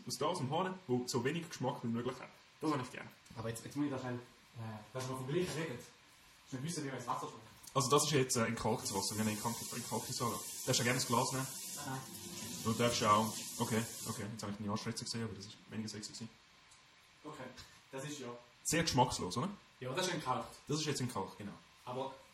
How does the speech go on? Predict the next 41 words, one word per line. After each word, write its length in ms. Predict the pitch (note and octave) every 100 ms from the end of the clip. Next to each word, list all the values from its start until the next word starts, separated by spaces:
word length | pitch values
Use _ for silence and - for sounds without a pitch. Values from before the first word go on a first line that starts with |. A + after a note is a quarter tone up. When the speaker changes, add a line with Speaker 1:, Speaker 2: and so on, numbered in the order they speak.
| - - - - - - - - - - - -
Speaker 1:
Früher 160 | C#3+
haben 140 | C3 A#2
wir 60 |
auch 60 | A#2
so 80 | A2
Brita-Maschinen 500 | - C#3+ C#3+ D3+ D3
gehabt. 240 | D3 - - - - - - - -
Aber, 200 | G#2 G#2+
äh, 260 | G#2 G#2 G2+ -
Speaker 2:
aber 140 | B2
der 40 | D3
Unterschied 240 | G#3+ C3
Speaker 1:
irgendwann 180 | - A#2+
Speaker 2:
zwischen, 120 | D3 C#3+
Speaker 1:
haben 40 |
wir 60 | -
Speaker 2:
zwischen 280 | C#3+ C3+ C3
normalem 400 | B2 F3 F#3+ C#3
und 100 | B2+
entkalktem 440 | A#2+ D3 D#3 D#3
Wasser. 300 | G#2+ - - - - - - -
Speaker 1:
Das 100 | C3+ C#3
schmeckt 180 | A2+
schon 100 | -
recht. 120 | A2 D3
Speaker 2:
Das 80 |
schmeckt 180 | D3 B2
schon 120 | -
recht. 100 | B2
Speaker 1:
Also 120 | B2+ B2
ich 100 | B2
merke 160 | C3 B2+
es 100 | B2+
auch, 60 |
zum 100 | B2
Beispiel 180 | B2 A#2+
im 60 | A#2+
Winterthur 300 | C3 - B2
selber 260 | A#2 B2
haben 80 | A#2+
wir 100 | A#2